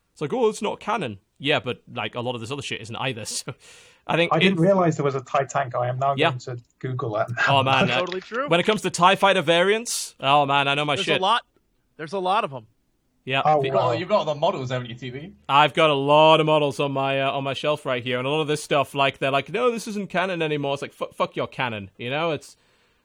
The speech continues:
Speaker 1: this, this right here is a, a
Speaker 3: TIE
Speaker 1: fucking
Speaker 3: Defender.
Speaker 1: E-Wing. This is a fucking E-Wing. That was in none of the movies whatsoever. This is fucking canon as far as I'm concerned, and I don't care if you're doing this whole,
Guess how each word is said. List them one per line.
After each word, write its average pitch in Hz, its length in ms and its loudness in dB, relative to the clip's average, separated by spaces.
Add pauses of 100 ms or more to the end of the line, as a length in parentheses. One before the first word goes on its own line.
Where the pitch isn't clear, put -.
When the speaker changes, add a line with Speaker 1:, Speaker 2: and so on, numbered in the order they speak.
(120)
Speaker 1:
this, 214 360 0
this 170 260 -10
right 170 200 -4
here 185 260 -4
is 143 120 -4
a, 110 280 0
a 120 60 -12
Speaker 3:
TIE - 0 -
Speaker 1:
fucking 156 400 -4
Speaker 3:
Defender. 190 280 -2
Speaker 1:
E-Wing. 131 400 0 (100)
This 147 140 -8
is 147 80 -6
a 127 80 -2
fucking 190 440 -2
E-Wing. 156 380 -2
That 135 140 0
was 147 120 -6
in 135 200 -4
none 165 320 2
of 131 340 -2
the 117 340 -6 (280)
movies 143 320 -4
whatsoever. 151 420 0
This 160 220 -4
is 147 100 -8
fucking 151 320 -4
canon 165 340 2
as 131 120 -6
far 131 180 2
as 127 80 -2
I'm 131 140 -4
concerned, 135 440 -6 (200)
and 139 100 -4
I - 20 0
don't 147 160 0
care 147 220 2
if 135 100 -6
you're 131 120 -2
doing 135 160 -2
this 127 120 -6
whole, 135 140 -2